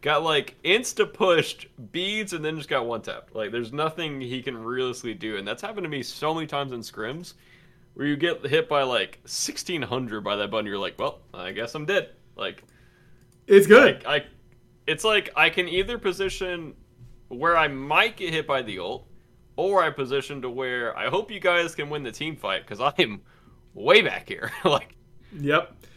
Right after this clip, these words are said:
Speaker 2: That god is good,
Speaker 1: uh,
Speaker 2: man. That if I, like, when I'm, when I'm grinding ranked, Yu Huang is, like, the blind pick mid that I wanna play every game.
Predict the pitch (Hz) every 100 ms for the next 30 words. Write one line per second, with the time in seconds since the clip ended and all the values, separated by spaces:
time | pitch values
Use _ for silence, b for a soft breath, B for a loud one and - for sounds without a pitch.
0 | b - 170 196 247 226 196 165 165 139
1 | 135 131 131 135 170 190 170 170 170 185
2 | 175 165 156 147 - - _ - 151 156
3 | 175 214 185 175 170 196 214 208 202 -
4 | 175 165 170 185 170 165 165 208 - -
5 | - - - - - - _ - _ _
6 | 165 180 190 175 165 156 151 139 - 147
7 | 139 147 143 135 147 135 127 123 123 120
8 | 120 120 139 123 120 117 123 104